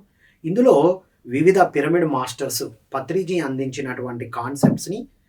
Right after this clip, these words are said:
అర్థం చేసుకున్న విధానాన్ని మనకు అందిస్తున్నారు. నేటి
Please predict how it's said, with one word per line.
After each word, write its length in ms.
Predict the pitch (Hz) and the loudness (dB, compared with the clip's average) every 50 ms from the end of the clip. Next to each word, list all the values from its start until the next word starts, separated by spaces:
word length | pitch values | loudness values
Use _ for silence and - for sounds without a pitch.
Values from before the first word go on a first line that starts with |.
| _ _ _ - | _ _ _ -12
అర్థం 320 | 123 120 120 135 170 180 170 170 165 | -12 -4 0 2 2 2 2 0 -2
చేసుకున్న 380 | 156 151 - - - 143 135 | -2 -2 -4 -6 -6 -8 -6
విధానాన్ని 640 | 123 110 117 117 127 147 143 139 143 165 202 226 233 - - | -4 -4 -4 -2 0 0 0 0 0 -2 -4 -8 -12 -12 -10
మనకు 280 | 123 120 123 120 120 | -8 -8 -8 -8 -8
అందిస్తున్నారు. 800 | 113 113 120 123 143 143 - - 143 139 143 151 170 220 262 285 _ _ _ _ _ _ - | -8 -8 -6 -6 -6 -6 -6 -6 -6 -6 -4 -4 -4 -6 -6 -10 _ _ _ _ _ _ -10
నేటి 580 | 120 123 147 175 208 220 - 185 143 135 135 | -4 0 2 4 4 4 2 0 0 -2 -4